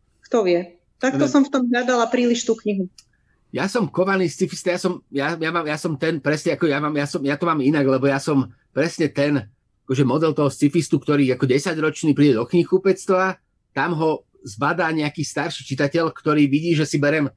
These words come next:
Speaker 2: istý typ literatúry. U mňa to, u mňa to bolo desaťka sci-fi, taká zbierka poviedok, ktorá sa mi strašne páčila. Ehm, a tam ma niekto proste akože videl, že si berem sci-fi, tak ma zaúkoloval, tak mi dal takých štos knížiek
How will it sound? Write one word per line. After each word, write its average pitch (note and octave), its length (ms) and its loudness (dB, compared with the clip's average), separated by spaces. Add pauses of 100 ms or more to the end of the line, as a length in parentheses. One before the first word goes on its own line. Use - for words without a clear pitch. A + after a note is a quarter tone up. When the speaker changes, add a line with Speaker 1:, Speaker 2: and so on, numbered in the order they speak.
(120)
Speaker 2:
istý C3+ 260 0
typ D3 160 0
literatúry. D3+ 840 2 (220)
U C3 60 -6
mňa D3+ 140 2
to, - 120 -4
u D#3+ 160 -4
mňa D#3+ 140 2
to - 80 -4
bolo D3+ 140 2
desaťka C#3+ 460 0
sci-fi, C3+ 340 -4
taká C3+ 240 -2
zbierka B2 380 -2
poviedok, D#3 640 0 (340)
ktorá C#3 200 -2
sa C#3+ 100 -6
mi C#3+ 100 2
strašne C3 460 -4
páčila. E3+ 640 -2 (500)
Ehm, B2 340 -2 (320)
a A2 160 0 (340)
tam E3 280 -4
ma C#3+ 160 -2
niekto E3+ 260 2
proste C3 480 -2 (180)
akože A2 280 -4
videl, G3+ 680 0
že C3+ 200 -2
si C3 180 -6
berem C#3 280 0
sci-fi, D3 380 0
tak F3 140 -2
ma E3 120 -2
zaúkoloval, C3 680 0
tak C3+ 140 -2
mi C#3+ 120 2
dal D#3 200 0
takých C#3+ 320 -8
štos C#3+ 320 -2
knížiek E3 560 0